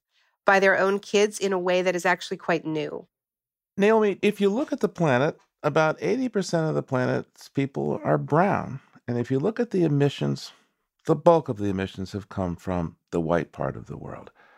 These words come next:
Speaker 2: To what extent is the climate emergency a symptom of white supremacy?
Speaker 1: Well, I think it absolutely is. I mean, even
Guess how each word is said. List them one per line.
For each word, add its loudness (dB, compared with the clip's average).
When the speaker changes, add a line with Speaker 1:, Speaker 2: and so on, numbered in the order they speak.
Speaker 2:
To 2
what 0
extent 4
is 2
the -2
climate 2
emergency -2
a 0
symptom -2
of -2
white -2
supremacy? -6
Speaker 1:
Well, 4
I 0
think -2
it -2
absolutely -2
is. -4
I -8
mean, -2
even 0